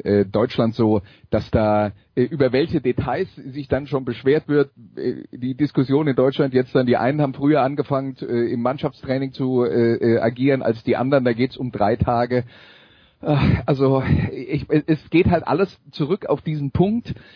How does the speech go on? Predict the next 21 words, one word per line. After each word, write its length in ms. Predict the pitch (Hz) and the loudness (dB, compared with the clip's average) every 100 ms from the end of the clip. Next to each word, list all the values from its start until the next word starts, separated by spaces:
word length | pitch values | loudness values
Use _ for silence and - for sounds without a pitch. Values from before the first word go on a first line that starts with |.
| _ - | _ -2
ähm, 200 | 139 131 - | 0 0 -6
über 160 | 160 | -2
den 200 | 135 160 | 2 2
wir 100 | 175 | 2
schon 180 | 151 156 | 0 -4
geredet 420 | 139 127 170 165 | -2 0 0 0
haben, 180 | 156 151 | -2 0
als 160 | 135 135 | -2 -2
diese 140 | 131 | -8
Krise 320 | - 147 131 | -2 0 2
angefangen 560 | - 202 175 127 120 120 | 0 0 0 0 0 0
hat. 160 | 131 | -2
Es 340 | 127 - 131 113 | -2 -8 -10 0
wird 300 | 139 185 - _ - | 2 4 0 _ -2
keine 840 | - - 135 156 170 180 180 180 - _ _ _ _ _ _ _ | -2 0 -2 -2 -4 -2 -2 -2 -6 _ _ _ _ _ _ _
z-, 180 | - - _ | -20 -20 _
für 240 | - - | -2 0
alle 240 | 135 175 190 | 0 0 -2
zufriedenstellende 1200 | - - 139 131 165 190 185 - - 170 165 139 | -6 -14 -12 -6 -6 -6 -10 -2 0 0 -2 -2
Lösung 720 | 117 123 165 165 170 170 151 | 0 2 2 0 -2 -4 0
geben 540 | 127 139 151 156 151 | 4 4 2 -4 -8